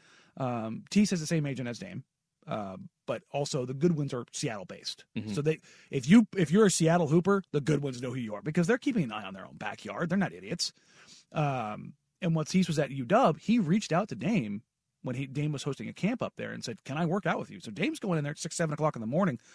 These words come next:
Speaker 1: before camp, getting a couple hour workout, and a young U W Tease was getting a workout. So Dame knows what he's capable of,
Speaker 2: Mm-hmm.
Speaker 1: how he works, what his mentality is, all those kind of things. So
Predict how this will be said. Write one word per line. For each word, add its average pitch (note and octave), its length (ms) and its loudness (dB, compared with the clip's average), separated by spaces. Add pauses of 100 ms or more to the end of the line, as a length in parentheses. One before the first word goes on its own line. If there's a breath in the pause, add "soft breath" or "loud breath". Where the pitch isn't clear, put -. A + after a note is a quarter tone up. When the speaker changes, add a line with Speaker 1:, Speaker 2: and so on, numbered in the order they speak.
(100)
Speaker 1:
before D3+ 240 0
camp, E3 340 0
getting C3+ 160 -8
a B2+ 40 -10
couple C#3+ 220 -2
hour C3 220 -2
workout, A#2+ 420 -2 (340)
and C#3+ 140 -6
a C#3+ 40 -4
young D3 400 2 (420)
U C#3 220 0
W D3+ 360 0 (200)
Tease C4+ 340 2
was B2+ 300 -4 (200)
getting D#3 240 0
a D#3+ 40 0
workout. E3 260 -6
So E3 80 0
Dame A3 400 4
knows F#3 420 4 (420 soft breath)
what F3 160 10
he's E3+ 160 6
capable - 440 -4
of, - 60 -8
Speaker 2:
Mm-hmm. F3+ 220 -4
Speaker 1:
how D#3 200 4
he D3 120 0
works, C#3 440 -4 (200 soft breath)
what D3 120 0
his D3 140 -2
mentality C#3 520 -2
is, B2+ 80 -2
all G#2 160 -10
those A2 160 -10
kind - 160 -16
of - 80 -18
things. A#3 260 2
So D#3+ 200 0